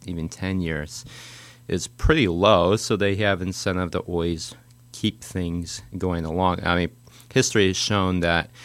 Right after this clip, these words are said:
it takes a crisis before you get some type of reform, and obviously that reform is never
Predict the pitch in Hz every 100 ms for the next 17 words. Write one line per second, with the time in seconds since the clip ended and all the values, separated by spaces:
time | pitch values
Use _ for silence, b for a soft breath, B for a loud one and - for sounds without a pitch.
0 | B - - 104 80 - - 90 87 71
1 | 76 - - - - 82 - 82 80 73
2 | - - 80 80 - 71 - 76 64 73
3 | 78 80 85 - 69 69 - - 80 73
4 | - 78 73